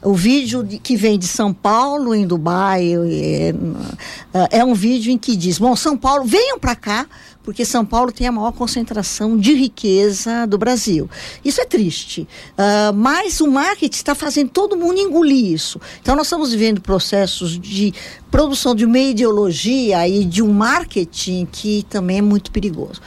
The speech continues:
O nosso prefeito deixou de ser prefeito, deixou de ter um cargo político, optou por ter um cargo de empresário, optou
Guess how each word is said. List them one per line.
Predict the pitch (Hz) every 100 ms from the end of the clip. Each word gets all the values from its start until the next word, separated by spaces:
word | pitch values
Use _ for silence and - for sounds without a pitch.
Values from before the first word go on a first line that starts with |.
| - -
O |
nosso | 185 196 -
prefeito | 202 196 - 208 214 -
deixou | - 202 - 214 185
de | 160
ser | - 175 160
prefeito, | 165 - 180 190 220 285 269 - - -
deixou | 208 202 - 202
de | 170 - -
ter | - 208
um | 185
cargo | 175 185 170 165
político, | - 202 196 240 - 302 - 294 - -
optou | 214 220 - 254 254
por | 240 -
ter | 233 226
um | 226
cargo | - 196 190 175
de | 165
empresário, | 269 269 220 180 185 190 233 240 -
optou | 214 269 - - - 233 247 247